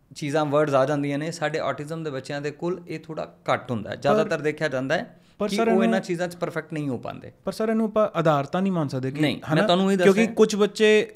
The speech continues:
Speaker 2: ਇੱਦਾਂ ਦੇ
Speaker 1: ਹੂੰ।
Speaker 2: ਵੀ ਹੁੰਦੇ ਜਿਹੜੇ ਬੋਲਣਾ ਹੀ
Speaker 1: ਯੈੱਸ,
Speaker 2: ਬੜਾ ਲੇਟ ਸ਼ੁਰੂ
Speaker 1: ਬਹੁਤ,
Speaker 2: ਕਰਦੇ ਆ।
Speaker 1: ਬਹੁਤ ਕਾਮਨ ਹੈ। ਔਟਿਜ਼ਮ ਨੂੰ ਦੇਖਣ ਲਈ ਮੈਂ ਤੁਹਾਨੂੰ ਇਹਦੇ 'ਚ ਬਰੀਫ ਕਰ ਰਿਹਾ ਸੀ, ਇਹ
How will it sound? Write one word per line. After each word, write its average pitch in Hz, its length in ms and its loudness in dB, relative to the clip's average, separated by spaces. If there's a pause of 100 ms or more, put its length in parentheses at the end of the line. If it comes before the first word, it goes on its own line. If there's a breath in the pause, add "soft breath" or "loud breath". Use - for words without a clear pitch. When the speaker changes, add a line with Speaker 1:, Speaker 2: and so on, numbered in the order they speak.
Speaker 2:
ਇੱਦਾਂ 170 100 4
ਦੇ 165 100 2
Speaker 1:
ਹੂੰ। 208 100 6
Speaker 2:
ਵੀ 214 60 2
ਹੁੰਦੇ 208 160 0
ਜਿਹੜੇ 208 180 4
ਬੋਲਣਾ 190 340 8
ਹੀ 233 60 8
Speaker 1:
ਯੈੱਸ, 240 80 8
Speaker 2:
ਬੜਾ 220 140 10
ਲੇਟ 208 200 8
ਸ਼ੁਰੂ 196 240 6
Speaker 1:
ਬਹੁਤ, 190 100 8
Speaker 2:
ਕਰਦੇ 151 180 6
ਆ। 147 60 4
Speaker 1:
ਬਹੁਤ 170 380 -2
ਕਾਮਨ 151 320 -2
ਹੈ। 185 160 -8 (440)
ਔਟਿਜ਼ਮ 208 400 -2
ਨੂੰ 226 140 -2
ਦੇਖਣ 165 260 -4
ਲਈ 180 220 -4
ਮੈਂ 180 140 -4
ਤੁਹਾਨੂੰ 160 260 -6
ਇਹਦੇ 156 160 -4
'ਚ - 180 -14 (100)
ਬਰੀਫ 143 320 -2
ਕਰ 139 140 -4
ਰਿਹਾ 127 120 -2
ਸੀ, 190 340 -6
ਇਹ 190 80 -2